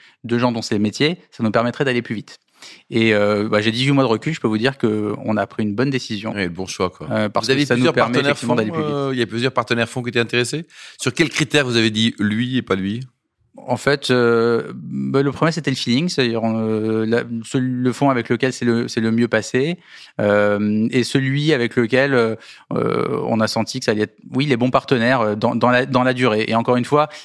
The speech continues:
Speaker 1: le, c'était pas le sujet de, de, du, du montant apporté, parce qu'après, tous les fonds, enfin, l'argent,
Speaker 2: Bien sûr.
Speaker 1: euh, voilà, euh, que, que ça vienne du fonds un ou du fonds deux, euh,
Speaker 2: Peu importe.
Speaker 1: c'est, on, on,
Speaker 2: Les trente millions
Speaker 1: voilà, c'est
Speaker 2: sont là.
Speaker 1: pareil.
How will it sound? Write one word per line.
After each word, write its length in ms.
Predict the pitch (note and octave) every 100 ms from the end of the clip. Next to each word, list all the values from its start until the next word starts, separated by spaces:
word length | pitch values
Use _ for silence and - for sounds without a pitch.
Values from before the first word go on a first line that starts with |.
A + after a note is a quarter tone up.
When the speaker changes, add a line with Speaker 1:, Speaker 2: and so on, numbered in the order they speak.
| _
Speaker 1:
le, 160 | - - -
c'était 260 | B2+ A2+
pas 140 | - D3
le 60 |
sujet 340 | C3+ - B2+ C#3
de, 480 | B2 A2 G#2+ A2+ A2+
de, 180 | A2+
du, 180 | A#2+ A2+
du 120 | A#2
montant 320 | A2+ A2+ B2 C3
apporté, 280 | A#2 A2+
parce 120 | C3+ A#2+
qu'après, 220 | A2+ C3
tous 100 | B2+
les 100 | B2
fonds, 120 | -
enfin, 120 | C3
l'argent, 380 | A2+ A2 B2+ C3
Speaker 2:
Bien 80 | G#2
sûr. 200 | - F#2
Speaker 1:
euh, 60 | -
voilà, 200 | C3+ A2
euh, 120 | G#2
que, 140 | G#2 -
que 140 | -
ça 140 | C3 C3
vienne 160 | B2+
du 80 | B2
fonds 180 | A2 B2+
un 180 | D3+ C#3+
ou 80 | C3+
du 100 | A2+
fonds 160 | - A#2
deux, 100 | C#3
euh, 260 | D#3 A#2+
Speaker 2:
Peu 40 | G#2+
importe. 300 | G#2 F#2+ -
Speaker 1:
c'est, 60 |
on, 160 | A#2+ C3
on, 20 |
Speaker 2:
Les 80 | A#2+
trente 200 | B2 B2
millions 100 | A#2+
Speaker 1:
voilà, 60 | C3+
c'est 60 | C3
Speaker 2:
sont 100 | C3
là. 60 |
Speaker 1:
pareil. 160 | B2